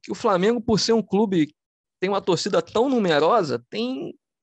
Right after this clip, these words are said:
um número altíssimo, né, de torcedores retardados, que você vê os comentários na internet, é uma coisa bizarra. Os caras, assim, eu,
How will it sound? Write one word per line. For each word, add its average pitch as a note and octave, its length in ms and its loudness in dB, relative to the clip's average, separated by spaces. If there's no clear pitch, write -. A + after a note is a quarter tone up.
um G#3 120 0
número B3+ 760 2
altíssimo, A#3+ 800 0
né, D#3 120 0
de D3+ 100 -6
torcedores G3 560 2
retardados, F#3+ 760 0
que - 160 -10
você G#3+ 340 -2
vê F#3 200 0
os B3 120 2
comentários A3 560 0
na A3+ 60 2
internet, G#3 500 -2
é C4 40 -4
uma A#3+ 140 0
coisa B3+ 500 2
bizarra. G3+ 640 0
Os - 80 -20
caras, A3 640 0
assim, B3+ 260 -2
eu, A3+ 280 4